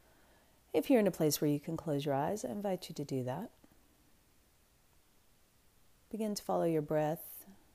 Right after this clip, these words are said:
in and out of your body, just noticing the quality of the breath. There's nothing to do or change or fix.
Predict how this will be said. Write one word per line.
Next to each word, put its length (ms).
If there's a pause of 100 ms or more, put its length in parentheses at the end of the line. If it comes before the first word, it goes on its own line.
(160)
in 180
and 120
out 180
of 80
your 100
body, 480 (640)
just 300
noticing 800 (680)
the 60
quality 560
of 100
the 80
breath. 320
There's 180
nothing 300
to 140
do 280
or 120
change 440
or 60
fix. 640